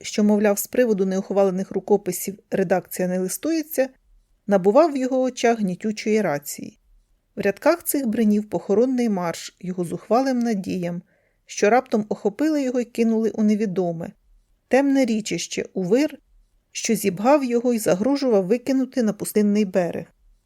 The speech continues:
Поволі, спочатку мов гіркий присмак до думок, але невпинно щодня виразнішуючи, проходив йому в серце сумнів. Не відаючи ще властивої мети своєї зневіри,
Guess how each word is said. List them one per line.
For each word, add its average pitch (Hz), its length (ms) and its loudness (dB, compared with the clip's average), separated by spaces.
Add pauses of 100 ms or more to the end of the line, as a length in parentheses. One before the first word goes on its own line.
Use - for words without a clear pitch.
(240)
Поволі, 277 420 2
спочатку 262 540 -2
мов 233 160 2
гіркий 233 340 -2
присмак 247 500 -2
до 190 80 0
думок, 185 640 -4
але 202 160 2
невпинно 220 460 0
щодня 220 360 0
виразнішуючи, 196 960 -2 (460)
проходив 285 480 0
йому 196 220 0
в 190 80 -6
серце 214 420 -2
сумнів. 180 520 -6 (680)
Не 208 140 2
відаючи 269 540 -4
ще - 200 -4
властивої 214 580 -2
мети 180 280 -6
своєї 208 460 -2
зневіри, 202 600 -4